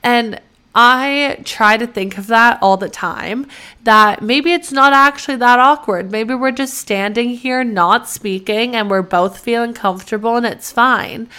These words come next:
And I try to calm my mind a little bit and not perceive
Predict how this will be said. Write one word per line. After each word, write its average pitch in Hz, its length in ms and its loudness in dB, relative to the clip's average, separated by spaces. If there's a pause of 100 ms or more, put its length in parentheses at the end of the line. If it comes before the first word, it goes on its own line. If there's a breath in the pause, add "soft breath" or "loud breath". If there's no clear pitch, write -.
(340 loud breath)
And 233 160 -6
I 220 360 0 (100)
try 233 540 2
to 240 760 -2 (160)
calm 208 360 2
my 220 140 0
mind 190 360 -4
a 214 40 -4
little 226 300 -2
bit 254 480 -2
and 196 480 -2 (480 soft breath)
not 208 680 4
perceive 208 840 -4